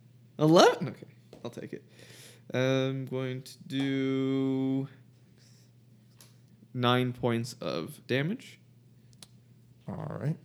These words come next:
Speaker 2: perfect. You, are you striking him with the dagger on your knuckles, or are you just punching him real hard?
Speaker 1: Uh, I'm gonna, uh, punch him in the stomach,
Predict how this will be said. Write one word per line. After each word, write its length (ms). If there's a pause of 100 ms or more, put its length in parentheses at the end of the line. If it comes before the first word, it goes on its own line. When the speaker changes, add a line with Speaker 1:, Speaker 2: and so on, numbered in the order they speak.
(140)
Speaker 2:
perfect. 540 (800)
You, 580 (360)
are 80
you 120
striking 400
him 60
with 160
the 60
dagger 540
on 180
your 260
knuckles, 440
or 40
are 40
you 80
just 200 (220)
punching 340
him 80
real 160
hard? 280 (600)
Speaker 1:
Uh, 60
I'm 260
gonna, 480 (300)
uh, 160
punch 360
him 240 (640)
in 220
the 180
stomach, 540